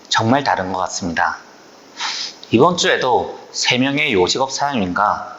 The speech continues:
미팅을 가졌는데요. 제가 제시한 절세 전략에 대해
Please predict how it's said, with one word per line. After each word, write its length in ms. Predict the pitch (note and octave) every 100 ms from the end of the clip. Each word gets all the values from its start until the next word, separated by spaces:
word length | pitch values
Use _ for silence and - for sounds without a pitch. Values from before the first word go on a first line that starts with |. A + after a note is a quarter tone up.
| -
미팅을 340 | - - B2+ A#2+
가졌는데요. 640 | B2 A#2+ F2 E2+ F#2 E2+ - - - - -
제가 300 | - G#2 C#3
제시한 600 | D3 - A#2 B2 D#2+ - - - -
절세 520 | - A#2 C3+ - D#3+
전략에 480 | D3 G#2 G2+ A2 A#2+
대해 400 | A2+ F#2+ F#2+ -